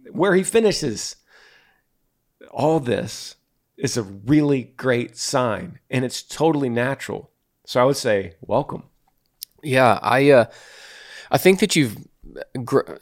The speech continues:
Speaker 2: your, um, growing up sounds very similar to mine, and I'm guessing that you have probably heard a lot of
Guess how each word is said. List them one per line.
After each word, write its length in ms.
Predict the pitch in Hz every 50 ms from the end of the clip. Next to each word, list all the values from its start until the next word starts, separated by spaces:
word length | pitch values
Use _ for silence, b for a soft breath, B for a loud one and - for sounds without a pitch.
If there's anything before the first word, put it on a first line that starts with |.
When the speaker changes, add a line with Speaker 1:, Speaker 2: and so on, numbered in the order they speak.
| 143 131 131
Speaker 2:
your, 500 | - 127 135 160 175 180 175 147 123 - - _ _ _
um, 680 | - 127 123 113 107 107 104 101 101 101 104 101 - - _ _ - - - -
growing 480 | 120 - 127 127 131 131 131 120 117
up 260 | 120 131 135 - - -
sounds 280 | - 135 117 117 110
very 180 | 113 107 107 107
similar 380 | - - 113 110 110 107 104
to 100 | 104 -
mine, 480 | 104 98 113 139 151 151 139 - 110 - -
and 420 | - 107 104 107 104 104 101 101 - -
I'm 160 | 110 113 110
guessing 460 | 110 107 120 - - - 127 131 127 113
that 260 | 113 104 90 - -
you 800 | - 98 107 110 110 113 113 110 107 104 104 104 104 104 101 107 - _
have 220 | _ - 110 - -
probably 440 | - 127 131 139 135 131 117 113
heard 320 | 110 113 - 123 123 123 110
a 40 | 104
lot 440 | 101 98 95 95 98 104 107 110
of 440 | 117 113 110 104 - - - - -